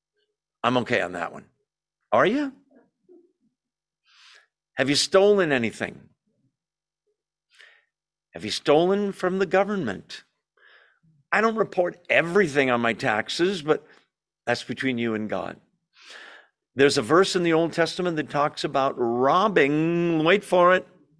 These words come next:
God. Robbing God. Well, everything's his. And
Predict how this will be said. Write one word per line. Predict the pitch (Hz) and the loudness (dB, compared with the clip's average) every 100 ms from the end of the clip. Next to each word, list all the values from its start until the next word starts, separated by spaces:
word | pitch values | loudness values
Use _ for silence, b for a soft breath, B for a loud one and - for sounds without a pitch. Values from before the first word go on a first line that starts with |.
| _ _ _ _ _ - | _ _ _ _ _ -6
God. | 151 196 226 113 - _ _ _ _ _ _ _ _ _ _ _ _ _ - | -4 -4 -6 -8 -14 _ _ _ _ _ _ _ _ _ _ _ _ _ -4
Robbing | 123 208 - - - | 0 0 -2 -10 -12
God. | - 214 - - - - _ _ _ b b b | -2 -2 -2 -8 -18 -20 _ _ _ b b b
Well, | 151 202 | 4 6
everything's | 247 180 214 151 | 4 2 2 4
his. | 214 202 180 | 4 4 4
And | 165 | 0